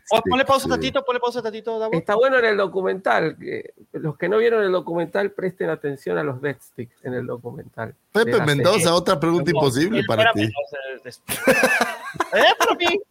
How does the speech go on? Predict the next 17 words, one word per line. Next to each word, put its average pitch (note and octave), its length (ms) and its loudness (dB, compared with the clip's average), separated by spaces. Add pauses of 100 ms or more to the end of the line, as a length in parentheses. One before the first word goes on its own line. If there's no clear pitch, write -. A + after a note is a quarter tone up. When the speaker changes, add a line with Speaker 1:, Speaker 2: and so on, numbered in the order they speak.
(480)
Speaker 3:
Para A3+ 220 4
vos, A3+ 280 4
para F#3+ 180 2
vos. F#3+ 260 0
Speaker 1:
No, G#3+ 80 4 (420)
se G3+ 120 0
da C4 180 4
cuenta C#4+ 360 0
cuando G3+ 280 -2
ve, G3 320 -2
cuando F3+ 300 -4
se E3+ 200 -2
hinca A3+ 600 -4
ante, D3+ 1160 -4 (520)
este, C3 1120 -12 (1400)
Darth D3+ 160 -2
Sidious, G#3 560 -4